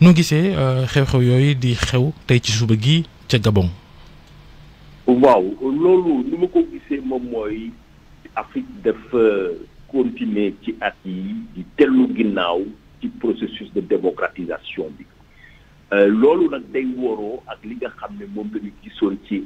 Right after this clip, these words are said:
Speaker 2: année quatre-vingt-dix yi, nga xam ne beneen mouvement la ñu amoon, maanaam daanaka dictature yi, maanaam la contagion kat yi da doon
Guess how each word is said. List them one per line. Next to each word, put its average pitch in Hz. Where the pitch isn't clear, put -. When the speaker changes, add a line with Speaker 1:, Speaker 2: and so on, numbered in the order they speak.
Speaker 2:
année 104
quatre-vingt-dix 87
yi, 82
nga 82
xam 92
ne 90
beneen 131
mouvement 107
la 95
ñu 95
amoon, 82
maanaam 92
daanaka 107
dictature 104
yi, 104
maanaam 92
la 90
contagion 107
kat -
yi 107
da 101
doon 95